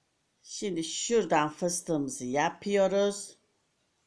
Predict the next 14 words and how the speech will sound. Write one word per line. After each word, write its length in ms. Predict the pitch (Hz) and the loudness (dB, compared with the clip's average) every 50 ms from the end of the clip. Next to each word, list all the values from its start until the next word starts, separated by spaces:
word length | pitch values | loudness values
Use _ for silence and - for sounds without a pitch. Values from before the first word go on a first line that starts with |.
| _ _ _ _ _ _ _ - | _ _ _ _ _ _ _ -6
Bakın 360 | 165 147 - - 151 147 170 | -6 -4 -4 -4 -4 -2 0
buradan 340 | 208 208 175 185 170 165 160 | 0 0 2 2 2 2 0
fıstığımızı 580 | - 202 185 - - 190 175 165 156 156 - 160 | -2 -2 -2 0 2 2 4 4 4 2 2 2
yaptık. 560 | 170 170 180 180 - - - 202 214 208 - - _ _ _ _ _ _ _ _ _ | 2 2 2 0 -4 -4 -2 -2 -2 -2 -6 -14 _ _ _ _ _ _ _ _ _
Tam 260 | - - 302 294 254 - | 0 2 4 4 4 2
şuradan. 600 | - - - 170 143 127 - 139 123 123 123 - _ _ _ _ _ _ _ _ _ _ _ _ | -2 -2 -2 -2 0 0 0 0 0 -2 -4 -8 _ _ _ _ _ _ _ _ _ _ _ _
Bakın 260 | - - 190 - 180 175 | -6 -6 -4 -2 -4 -4
şurayı 680 | 180 - - - - 247 247 240 220 202 196 190 190 | -4 -4 -4 0 4 6 8 8 10 10 8 8 4
kapatmadan 1120 | - 208 196 - - 226 220 220 226 220 220 220 214 208 226 220 220 233 247 247 - _ _ _ _ _ _ _ _ _ _ _ _ _ _ _ _ _ _ _ _ _ _ | 2 0 2 2 4 2 2 2 0 -2 0 0 0 2 2 0 0 0 -4 -8 -14 _ _ _ _ _ _ _ _ _ _ _ _ _ _ _ _ _ _ _ _ _ _
şuradan 840 | - - - - - - - 254 254 226 202 196 190 165 160 151 143 | -20 -16 -12 -10 -8 -6 0 2 2 2 4 4 4 4 4 4 4
da 200 | 151 143 135 - - | 2 0 0 0 -2
bir 120 | 185 196 | -6 -4
fıstığımızı 680 | 190 - 208 196 - - - 208 202 202 190 180 202 196 | -2 -2 -4 -4 -4 -4 -4 -4 -4 -4 -2 -2 0 0
alıyoruz. 880 | 190 190 185 190 196 196 196 190 190 202 208 208 202 - - - - | 2 2 0 0 2 2 2 2 2 0 -2 -2 -4 -8 -12 -14 -18